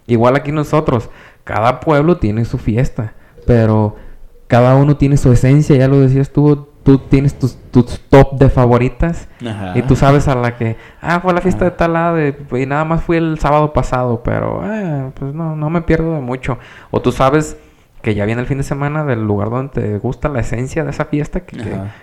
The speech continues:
Speaker 1: que si te la pierdes te va a pesar.
Speaker 2: Sí, claro. Y pues es parte de esa convivencia de jóvenes, y hasta donde se consigue la pareja, hasta donde te, te vas a,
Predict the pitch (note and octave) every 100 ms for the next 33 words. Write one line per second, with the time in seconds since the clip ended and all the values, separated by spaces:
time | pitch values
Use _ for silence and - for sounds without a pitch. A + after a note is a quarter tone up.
0 | _ G2+ G2 G2 - - A2 G#2 G2+ -
1 | A#2 C3+ - G#2 - A2 G2+ - - -
2 | _ _ _ B2+ C#3+ B2+ B2+ C3+ - _
3 | - _ A2 A#2 A2+ A2 G2+ G#2+ A#2 A#2
4 | - B2 B2 C3+ A#2+ A2+ A2+ B2 A2+ A2
5 | G#2+ G#2+ G#2+ G#2+ B2 A2+ A2 A2 B2+ E3+
6 | - - _ _ _ _ - G#2 G2+ G2
7 | G2 G#2+ G#2 G2+ - G2 - G#2 G#2 A2+
8 | A2 - G2 G2 G#2+ G#2+ G#2 G#2 G2+ G2
9 | - G2+ G2 - G#2 G2+ - - - -
10 | G#2 G#2 G#2+ G#2+ G#2 G#2+